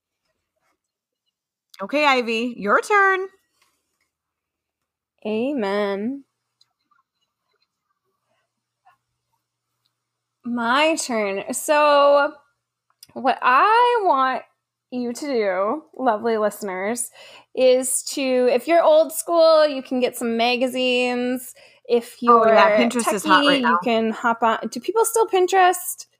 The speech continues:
Speaker 2: I still Pinterest. <laughs> You can hop on Pinterest, whatever you wanna do, and create
Speaker 1: Ooh.
Speaker 2: a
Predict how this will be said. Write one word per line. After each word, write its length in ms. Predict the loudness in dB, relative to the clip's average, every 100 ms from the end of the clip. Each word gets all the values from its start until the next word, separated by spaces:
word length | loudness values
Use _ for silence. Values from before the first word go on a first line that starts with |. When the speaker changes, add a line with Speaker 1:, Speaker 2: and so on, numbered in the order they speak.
| -4
Speaker 2:
I 140 | 0 0
still 240 | 0 -4
Pinterest. 500 | -4 -8 -6 -6 -8 -14 _ _ _ _ _ -16 -10 -2
<laughs> 1040 | 0 2 4 2 0 -2 -4 -4 -8 -10 _ -6 -2 -2 -2 -2
You 140 | -2 0
can 180 | 0 2
hop 220 | 2 2
on 420 | 2 2 0 -4
Pinterest, 440 | -4 -4 0 -2 -2
whatever 920 | -4 2 2 4 2 2 4 4 4
you 160 | 2 0
wanna 240 | -2 -2
do, 400 | -2 0 2 0 -4 -20 -14 -2
and 360 | 0 2 0 -4 -8 _
create 720 | -10 -6 -2 0 2 0 -4 -6
Speaker 1:
Ooh. 420 | 0 2 4 6
Speaker 2:
a 540 | 6 6 2 0 0